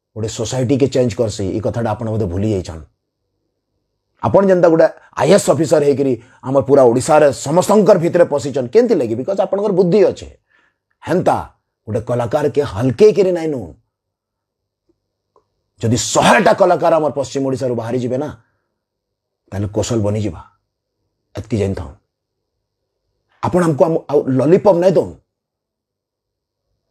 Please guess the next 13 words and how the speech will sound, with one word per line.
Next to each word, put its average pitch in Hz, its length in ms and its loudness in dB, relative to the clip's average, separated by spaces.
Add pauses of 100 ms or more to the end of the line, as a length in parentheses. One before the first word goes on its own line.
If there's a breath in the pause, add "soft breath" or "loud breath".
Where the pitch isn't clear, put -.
(100)
ମୁଁ 120 80 2
ଜାଣିଛେ 180 280 6
ମତେ 151 200 2
ବହୁତ 131 240 -2
ରାଗୁଥିବେ, 113 440 -4 (380)
ମତେ 123 140 0
ବହୁତ 170 240 6
ଜଣ 214 160 4
କହୁଛନ୍ 175 400 4 (380)
ଯେ 147 80 -6
ଏମାନେ 165 200 0
କିଛି 170 260 2
ବି 240 80 6